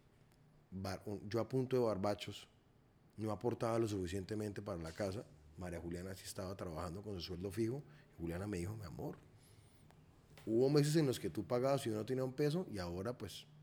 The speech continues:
de eso se trata esta vuelta". Y yo, Listo, mi amor, gracias, pero pero yo les voy a decir una cosa, uno como hombre, uno nunca va a decir, "Uy, listo, relajado, no pasó nada". No,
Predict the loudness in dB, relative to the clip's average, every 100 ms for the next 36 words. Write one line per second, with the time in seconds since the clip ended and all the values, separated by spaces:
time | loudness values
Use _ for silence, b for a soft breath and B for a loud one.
0 | -16 -6 -4 0 0 0 -4 -4 -4 -2
1 | 0 0 0 -6 -8 -14 B B B B
2 | B B B B B B B -2 6 10
3 | 10 10 10 10 8 10 10 8 6 6
4 | 6 6 -4 -20 -20 -20 -20 -8 4 6
5 | 8 8 8 8 6 4 6 8 8 6
6 | 4 6 6 8 8 8 8 6 6 8
7 | 8 8 8 8 6 4 4 0 0 0
8 | -2 0 4 4 2 -2 0 0 0 -4
9 | -6 -2 -2